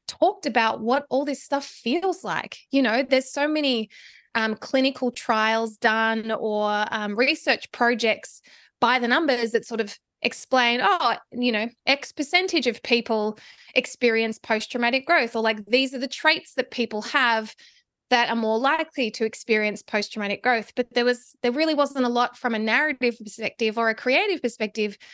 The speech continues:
that actually showed you, um, or gave you an inside look into what this stuff feels like. And,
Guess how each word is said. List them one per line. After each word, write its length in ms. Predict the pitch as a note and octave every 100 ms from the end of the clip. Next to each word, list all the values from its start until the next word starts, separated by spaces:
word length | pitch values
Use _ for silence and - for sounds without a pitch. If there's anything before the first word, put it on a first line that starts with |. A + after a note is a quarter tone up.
| - - _ _ -
that 120 | C4
actually 400 | C#4 - D#4 D4
showed 420 | - A#3+ A3+ A#3+
you, 480 | D#4+ F4 F4+ E4+ D#4 -
um, 420 | A#3+ A#3 A3 G#3+ _ -
or 80 | -
gave 280 | B3 C4 B3
you 160 | A#3+
an 60 | A#3
inside 760 | A#3 B3 C4 A#3+ G#3+ G#3+ G#3+ A3
look 480 | C4+ F#4 C#4+ C#4+ - _
into 280 | B3+ B3 A#3
what 200 | A#3 A#3
this 200 | A3+ A3
stuff 200 | - G#3+
feels 380 | - G#3+ G#3 G#3
like. 340 | D3+ G#3 - - - - _ _
And, 340 | - A#3 A3+